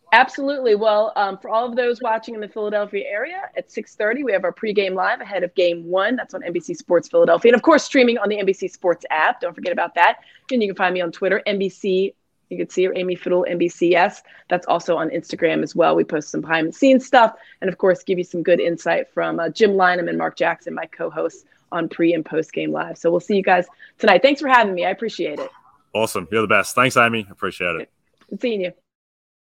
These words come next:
Speaker 2: All right. Before we talk Warriors, Lakers, a reminder to download the Roto World app to receive breaking player news all season long. Stay ahead of the competition by favoriting players on your roster.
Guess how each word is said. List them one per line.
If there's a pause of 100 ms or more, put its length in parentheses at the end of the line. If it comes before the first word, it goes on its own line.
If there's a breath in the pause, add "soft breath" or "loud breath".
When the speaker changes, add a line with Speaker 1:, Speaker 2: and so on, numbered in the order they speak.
(500)
Speaker 2:
All
right. (420)
Before
we
talk
Warriors,
Lakers,
a
reminder
to
download
the
Roto
World
app
to
receive
breaking
player
news
all
season
long. (260 soft breath)
Stay
ahead
of
the
competition
by
favoriting
players
on
your
roster.